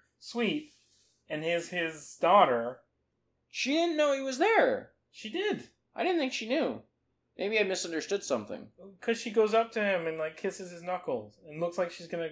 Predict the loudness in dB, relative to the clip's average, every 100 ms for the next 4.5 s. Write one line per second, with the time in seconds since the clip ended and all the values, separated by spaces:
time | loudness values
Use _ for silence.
0 | -2 -4 -2 -6 -6 -6 -6 -4 -6 -8
1 | _ _ 2 4 4 2 2 2 4 6
2 | 4 0 -2 2 6 6 4 0 0 0
3 | -2 0 0 0 2 4 4 -2 -8 -8
4 | -8 -6 -6 -6 -10